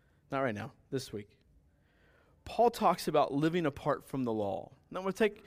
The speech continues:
it's a pretty, pretty difficult concept to, to work through, but Paul talks about living apart from the law in Romans chapter seven. What's he talking about, living apart from the law? How could Paul live apart from the law? He,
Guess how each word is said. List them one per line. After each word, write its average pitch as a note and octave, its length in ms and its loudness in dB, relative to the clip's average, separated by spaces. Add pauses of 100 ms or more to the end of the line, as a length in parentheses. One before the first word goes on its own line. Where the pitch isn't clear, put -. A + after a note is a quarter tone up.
it's - 140 -14
a F#3 40 -10
pretty, A#3 400 -4 (1400)
pretty G3 240 -4
difficult D#3+ 720 -2
concept C3 640 -4
to, A2+ 100 -6
to B2 160 -8
work A2 160 -2
through, A2+ 160 -8
but A#2 120 -2
Paul C4+ 200 -2
talks E3+ 240 0
about D#3 200 4 (180)
living G3 360 2
apart E3 400 2
from C#3 540 -2
the B2 100 0
law A2 540 2
in A#2 140 -6
Romans A#2 260 -2
chapter - 240 -8
seven. G#2+ 220 -8
What's F3+ 160 -4
he A3+ 100 -6 (220)
talking G3+ 440 -2
about, B2 140 0
living F3+ 460 0
apart - 340 -2
from C3+ 160 -6
the B2 80 -2
law? A2 380 0 (560)
How C#4+ 160 -2
could A#3+ 180 -2
Paul F3 200 4
live C#3+ 100 0
apart A#2+ 240 -2
from A#2 160 -4
the B2 40 4
law? A#2+ 100 4
He, A3+ 200 0